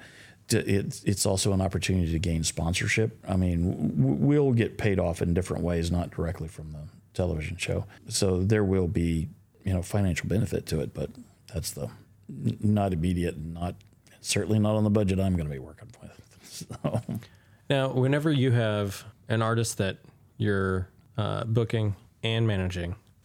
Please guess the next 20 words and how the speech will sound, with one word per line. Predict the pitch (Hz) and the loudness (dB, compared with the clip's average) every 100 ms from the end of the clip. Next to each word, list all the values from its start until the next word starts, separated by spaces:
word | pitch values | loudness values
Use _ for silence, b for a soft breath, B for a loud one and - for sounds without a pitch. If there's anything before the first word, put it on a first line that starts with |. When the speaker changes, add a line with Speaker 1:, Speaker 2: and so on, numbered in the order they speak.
| - | -4
Speaker 2:
but | 113 | 2
then | 127 | 4
you've | 120 123 | 4 2
also | 123 120 | 0 0
got | 104 | 0
a | |
lot | 98 95 | 0 -2
of, | 95 - _ - | -4 -12 _ -6
a, | 110 104 - | -2 -2 0
a | |
number | 110 104 110 | 0 2 0
of | 101 | 0
other | 98 98 | 0 0
artists | 92 90 90 - | -2 -2 -6 -6
on | - 95 | -4 0
your | 87 | 0
roster | 92 87 - 92 | 0 -2 -2 -2
as | 85 | 0
well. | 101 98 87 92 - | -2 -2 -2 -6 -6
Speaker 1:
Sure. | - 95 107 - | -2 2 2 -2